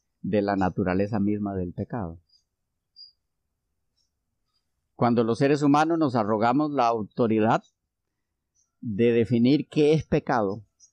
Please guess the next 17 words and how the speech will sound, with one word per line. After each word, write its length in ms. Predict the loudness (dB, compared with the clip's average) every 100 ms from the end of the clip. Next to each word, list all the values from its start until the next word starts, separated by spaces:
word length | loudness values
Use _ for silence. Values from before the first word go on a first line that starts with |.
| _
o 140 | -6 -2
la 200 | -2 -2
prerrogativa 960 | -2 0 0 0 0 0 2 2 0
de 140 | -2 -4
definir 540 | -4 -2 0 0 -2
qué 320 | -2 2 4
es 160 | 2 0
pecado, 560 | -2 0 2 2 0 -8 _ _ _ _ _ _ -10
ya 260 | 0 2
la 140 | 2 2
función 340 | 0 0 0
del 160 | 2 0
Espíritu 440 | 0 0 0 -2
Santo 420 | -2 -2 -2 -6
queda 260 | -2 0 2
de 140 | 2
lado. 360 | 0 -2 -6